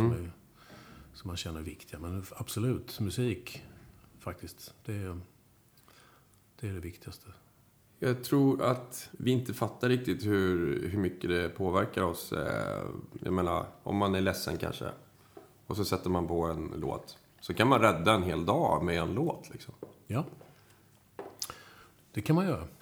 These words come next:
Speaker 2: Vad, vad brukar du liksom sätta på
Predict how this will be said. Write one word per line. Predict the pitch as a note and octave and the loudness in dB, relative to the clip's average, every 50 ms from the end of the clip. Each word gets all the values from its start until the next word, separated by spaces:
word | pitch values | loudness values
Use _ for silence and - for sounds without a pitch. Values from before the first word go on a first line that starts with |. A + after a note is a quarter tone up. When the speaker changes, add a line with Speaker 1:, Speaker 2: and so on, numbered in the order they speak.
| - - - - - - - - _ _ _ _ - - _ _ - - - - - | -20 -20 -20 -20 -20 -20 -20 -20 _ _ _ _ -20 -20 _ _ -20 -20 -20 -16 -12
Speaker 2:
Vad, | - - - A#2+ C3+ C#3 C#3 C#3 C#3 C3+ B2+ A#2 A#2 - D2 D2+ - - - - - - | -8 -4 2 6 8 8 8 8 8 4 4 2 2 0 -2 -4 -4 -4 -6 -6 -4 2
vad | - - - D3+ | 4 6 6 6
brukar | D3+ - - - C#3+ | 4 4 4 4 4
du | C#3+ D3+ D#3+ D#3+ D#3 D3+ | 6 6 6 6 6 6
liksom | D3+ C#3 C#3 - C3 B2 | 4 4 2 4 2 2
sätta | B2+ - B2 - A#2+ | 2 0 -2 -2 -2
på | A#2 A#2 A#2 A2 G#2+ | 0 2 2 4 4